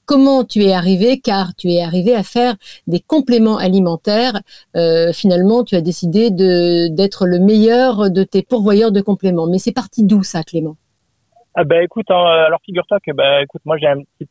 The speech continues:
Speaker 2: un petit passé de sportif, euh,
Speaker 1: Mhm.
Speaker 2: puisque j'étais en centre de formation quand j'étais plus jeune en, en football, et puis ensuite, euh, j'ai fait mes études, j'ai fait mes études, et puis après j'ai basculé sur le triathlon, et puis in fine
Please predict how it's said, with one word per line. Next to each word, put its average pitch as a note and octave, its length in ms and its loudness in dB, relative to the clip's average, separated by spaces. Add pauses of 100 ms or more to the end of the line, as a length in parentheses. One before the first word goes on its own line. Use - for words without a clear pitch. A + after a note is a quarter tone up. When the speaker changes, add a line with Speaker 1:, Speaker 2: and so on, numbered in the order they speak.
(140)
Speaker 2:
un C#3+ 140 -4
petit - 140 -8
passé F#3 220 -4
de - 80 -10
sportif, A3+ 340 -4 (680)
euh, A2 180 2
Speaker 1:
Mhm. C#4 60 -2
Speaker 2:
puisque F#4+ 280 -8
j'étais B2 160 -4
en B2 60 0
centre C3 160 -8
de B2+ 60 -2
formation C3+ 440 -2
quand A#2 340 -2
j'étais A#2+ 200 -10
plus - 160 -10
jeune B2+ 160 -2
en, A2+ 240 -8
en B2+ 160 -10
football, C#3 340 0
et C3 80 -10
puis - 120 -4
ensuite, C3+ 420 -4
euh, A#2 240 0
j'ai A2 100 -12
fait - 60 -6
mes A#2+ 180 -6
études, A#2+ 360 -8 (500)
j'ai A#2+ 140 -10
fait - 100 -8
mes A3+ 140 -4
études, C#3+ 200 -4
et C3 60 -4
puis C3+ 100 -2
après D3 200 -2
j'ai B2 80 -4
basculé C#3 480 -2
sur B2+ 100 -2
le A#2 60 -6
triathlon, C#3+ 480 -2
et C3 80 0
puis B2 440 -8
in B2 80 -4
fine C3+ 160 -6